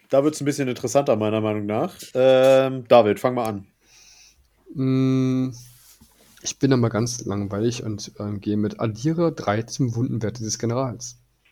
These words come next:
Speaker 1: Enduring. Ja.
Speaker 2: Ganz genau. Das ist so, das, damit kann man, kann man leben. Das finde ich in Ordnung. Muss man sich nicht allzu
Speaker 1: Damit
Speaker 2: viel merken.
Speaker 1: kann man arbeiten, sagt
Speaker 2: Ja.
Speaker 1: er. <laughs> Okay.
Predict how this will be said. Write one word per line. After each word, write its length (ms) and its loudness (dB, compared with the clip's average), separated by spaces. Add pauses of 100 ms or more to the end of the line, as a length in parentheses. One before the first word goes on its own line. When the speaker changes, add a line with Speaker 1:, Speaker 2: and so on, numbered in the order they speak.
(420)
Speaker 1:
Enduring. 640 2 (520)
Ja. 120 2
Speaker 2:
Ganz 180 2
genau. 440 -2
Das 120 -4
ist 160 0
so, 340 4
das, 320 -4
damit 220 2
kann 140 -2
man, 360 -4 (140)
kann 120 -6
man 380 -4
leben. 320 -4
Das 100 -6
finde 180 -6
ich 60 -12
in 80 -10
Ordnung. 280 -10 (260)
Muss 100 -12
man 120 0
sich 140 -4
nicht 160 -4
allzu 180 -4
Speaker 1:
Damit 100 -2
Speaker 2:
viel 60 -2
merken. 420 -8 (680)
Speaker 1:
kann 140 -6
man 100 -6
arbeiten, 380 -8
sagt 200 -12
Speaker 2:
Ja. 200 -4 (1040)
Speaker 1:
er. 160 -2 (120)
<laughs> 840 -16
Okay. 240 -2